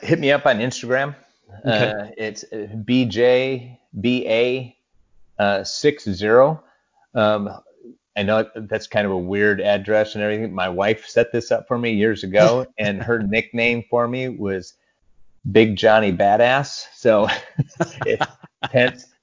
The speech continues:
Speaker 1: B J B A, and sixty was the year I was born. So.
Speaker 2: All right, there you
Speaker 1: Yeah.
Speaker 2: go. Well, cool. Well, I'll, uh, I'll make sure I link that below. And, uh, yeah, I, I think there's a lot of value in, in just,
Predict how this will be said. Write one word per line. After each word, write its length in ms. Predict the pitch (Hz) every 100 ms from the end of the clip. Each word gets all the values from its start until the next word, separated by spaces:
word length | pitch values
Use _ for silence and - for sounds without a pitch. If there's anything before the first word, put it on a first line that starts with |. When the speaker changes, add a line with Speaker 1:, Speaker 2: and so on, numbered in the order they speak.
| 98
Speaker 1:
B 200 | 131 127
J 340 | 117 127 131
B 280 | 110 123 117
A, 400 | 120 131 151 156 104
and 360 | 98 98 98 _ _ -
sixty 420 | - 147 - 147
was 180 | 135 113
the 80 |
year 200 | 123 139
I 80 | 139
was 140 | 131 113
born. 360 | 151 120 87
So. 240 | - 90 - 104 127 113 101 _ 190
Speaker 2:
All 140 | 165
right, 200 | 160 151
there 100 | 147 98
you 40 |
Speaker 1:
Yeah. 40 | 123
Speaker 2:
go. 180 | 135 _ _ _ _ _ _ _ - -
Well, 120 | 131
cool. 420 | 180 156 123 127
Well, 180 | 127 120
I'll, 260 | 120 143 131
uh, 140 | 117
I'll 100 | 123
make 160 | 127 123
sure 160 | 131
I 100 | 113
link 260 | 107 117 117
that 160 | 110 -
below. 400 | 104 107 107 107
And, 340 | 101 101 101
uh, 360 | 101 101 101 104 -
yeah, 300 | 127 104 98 -
I, 80 | 120
I 240 | - 123
think 240 | 135 127
there's 260 | 131 123 117
a 60 | 113
lot 200 | 107 107
of 60 | 104
value 480 | 104 110 107 104
in, 320 | 101 104 104 113
in 220 | 110 110
just, 440 | - 143 - -